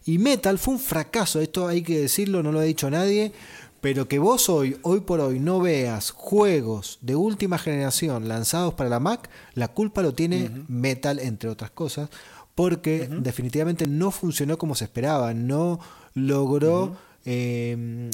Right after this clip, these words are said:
Speaker 1: eh, ser la herramienta que los desarrolladores necesitaban. Esperemos que Metal dos, que viene a solucionar esto, eh, les, les dé la herramienta para que, de alguna manera, empecemos a ver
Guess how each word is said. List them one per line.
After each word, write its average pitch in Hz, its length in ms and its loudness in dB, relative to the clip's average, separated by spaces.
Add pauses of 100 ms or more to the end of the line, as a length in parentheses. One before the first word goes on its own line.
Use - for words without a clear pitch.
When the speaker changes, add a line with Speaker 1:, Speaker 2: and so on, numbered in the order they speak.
(140)
Speaker 1:
eh, 110 320 -8
ser 180 380 6
la 170 240 2
herramienta 156 500 2
que 160 80 2
los 131 100 2
desarrolladores 123 560 2
necesitaban. 127 520 2 (220)
Esperemos 139 400 4
que 180 120 4
Metal 175 300 4
dos, 190 260 2
que 123 100 -2
viene 131 160 0
a 160 60 0
solucionar 156 400 0
esto, 175 340 0 (460)
eh, 120 500 -2 (600)
les, 131 320 -6
les 120 180 -2
dé 202 140 4
la 190 100 2
herramienta 160 560 0
para 117 300 -2
que, 151 320 0 (240)
de 120 80 -4
alguna 131 260 -2
manera, 202 300 2
empecemos 170 420 0
a 196 60 4
ver 220 340 2